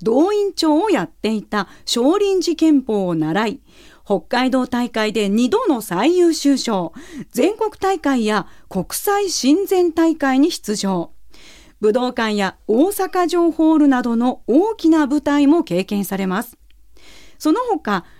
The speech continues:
リトルリーグで野球、バドミントンやバスケなどを経験し、スポーツ少年として学生時代をお過ごしになられます。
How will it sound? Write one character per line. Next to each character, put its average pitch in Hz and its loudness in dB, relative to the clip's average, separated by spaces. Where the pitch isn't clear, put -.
リ 233 -4
ト 370 0
ル 381 0
リ 349 4
ー 254 2
グ 208 -4
で 202 -2
野 165 -2
球、 233 -2
バ 190 -2
ド 254 0
ミ 262 4
ン 254 0
ト 226 -4
ン 220 -2
や 208 -2
バ 208 -2
ス - -14
ケ 392 0
な 330 4
ど 254 2
を 196 -2
経 196 -2
験 233 -4
し、 208 -6
ス - -12
ポ 247 2
ー 494 -6
ツ 440 -2
少 370 0
年 285 4
と 247 -4
し 233 -4
て 302 0
学 170 -6
生 269 0
時 240 -4
代 240 -2
を 247 0
お 175 -4
過 - -6
ご 262 0
し - -4
に 247 2
な 233 -2
ら 220 -2
れ 208 -2
ま 196 -2
す。 - -14